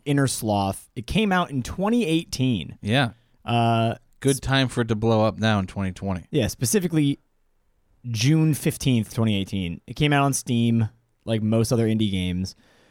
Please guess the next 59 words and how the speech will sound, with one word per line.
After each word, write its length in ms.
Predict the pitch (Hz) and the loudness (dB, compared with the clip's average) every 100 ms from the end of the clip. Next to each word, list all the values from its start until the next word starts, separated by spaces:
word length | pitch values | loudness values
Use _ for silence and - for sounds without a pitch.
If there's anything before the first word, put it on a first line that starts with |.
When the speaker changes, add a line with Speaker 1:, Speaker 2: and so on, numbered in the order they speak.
| _ - | _ -4
Speaker 1:
Uh, 320 | 117 117 117 - | 0 2 2 0
it 120 | 135 | -2
takes 220 | 175 185 | -2 -2
place 380 | - 170 165 - | -2 -2 -2 -2
in 140 | 147 | -4
a 80 | 135 | -2
space-themed 1160 | 110 - - 160 170 - - - 147 147 147 120 | -2 -4 -4 -2 0 -2 -6 -4 0 0 0 -4
setting. 500 | - 127 117 120 123 _ _ - | -2 0 0 -2 -4 _ _ -8
You 100 | 120 | -4
have, 100 | 117 | -2
like, 140 | 117 | -2
three 240 | - 123 131 | -4 -2 0
maps 300 | 120 117 - | 0 -2 -6
to 40 | |
choose 220 | 123 85 | -6 -8
from. 260 | - 85 98 - - - | -6 -8 -8 -12 -20 -2
Speaker 2:
Yeah, 200 | 117 95 | 0 0
one's 380 | 95 104 107 107 | 0 2 0 -2
a 60 | |
spaceship, 680 | 101 - 107 104 - 110 101 - | -6 -2 0 0 0 -2 -2 -6
another 280 | 107 107 107 | -2 0 2
one's 320 | 110 113 107 | 2 0 -2
the 160 | 107 107 | -4 -4
Thing. 520 | - - 107 107 147 - _ _ _ _ | -4 0 2 4 0 -4 _ _ _ _
Speaker 1:
Yeah, 180 | 143 139 | 0 4
that 60 | 143 | 4
was 160 | 160 156 | 4 4
a 80 | |
Thing, 380 | 143 156 147 143 | 2 2 2 4
and 80 | 139 | 2
then 120 | 135 | 2
the, 100 | 131 | 2
and 100 | 131 | 2
then 100 | 131 127 | 2 0
the 100 | 120 | 0
final 340 | 143 143 135 | 0 2 2
one 160 | 127 117 | 2 0
is 80 | |
kinda 240 | 110 127 123 | 0 0 0
like 160 | 117 | 0
a 160 | 107 98 | 0 -2
Speaker 2:
Cloud 380 | 95 101 98 92 | 0 2 0 -2
City. 400 | - 104 95 92 - _ _ | -4 -2 -2 -4 -10 _ _
Speaker 1:
It's 140 | - - | -8 -2
kinda 140 | 262 | 2
Speaker 2:
Um, 40 | 247 | 2
Speaker 1:
like, 120 | 190 | 0
it's 140 | 180 | -2
kinda 160 | - 233 | 0 2
like 100 | 185 | 2
a 60 | 127 | 2
base 500 | 107 117 113 - - | 0 0 0 -2 -6
on, 180 | 110 107 | -6 -2
like 140 | 131 | 0
a 60 | 123 | 2
moon 300 | 113 113 113 | 4 4 2
base 280 | 107 101 - | 0 -2 -4
kind 320 | 104 92 90 | -4 -4 -4
of 180 | 87 | -8